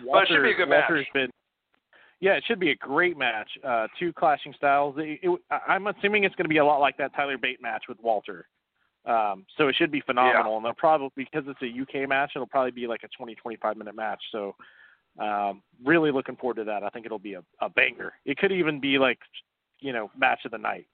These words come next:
Speaker 2: depending on everyone else's effort. But, uh, I feel like those two are really gonna go after each other, especially in Dublin, Finn's hometown.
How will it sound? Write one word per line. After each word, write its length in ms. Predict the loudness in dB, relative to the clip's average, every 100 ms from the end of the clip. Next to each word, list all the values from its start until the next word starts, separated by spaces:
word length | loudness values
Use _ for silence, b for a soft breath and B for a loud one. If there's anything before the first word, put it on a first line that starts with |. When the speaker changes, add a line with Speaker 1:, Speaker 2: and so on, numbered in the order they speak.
| _
Speaker 2:
depending 420 | -12 -8 -8 -6
on 320 | -4 -4 -4 -10 _ _ _ _ b b b b b b b
everyone 320 | 0 2 4
else's 340 | 4 4 0 0
effort. 380 | 2 0 -6 -4
But, 160 | -4 -2
uh, 320 | -2 -2 -4 -6
I 80 | -6
feel 160 | -2
like 180 | -2 0
those 180 | -4 -6
two 100 | -6 -6
are 180 | -6 -8
really 520 | -2 2 4 2 0
gonna 200 | 0 0
go 140 | 0
after 320 | 0 -2 -6
each 140 | -8 -8
other, 240 | -6 -6 -8
especially 420 | -2 -2 0 -2
in 100 | 0
Dublin, 480 | 0 0 -2 -4 -8
Finn's 220 | -6 -6 -4
hometown. 600 | -8 -4 0 2 2 0